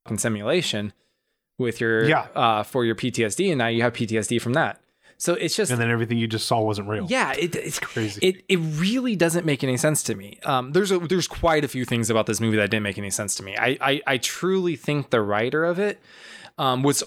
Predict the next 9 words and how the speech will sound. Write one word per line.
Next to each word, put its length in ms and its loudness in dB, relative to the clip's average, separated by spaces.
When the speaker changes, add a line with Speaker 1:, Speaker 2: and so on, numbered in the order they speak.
Speaker 1:
was 300 -4
also 300 0
the 100 -6
director 460 2
of 120 0
it, 220 0
uh, 240 2
a 80 -2
Mister 840 0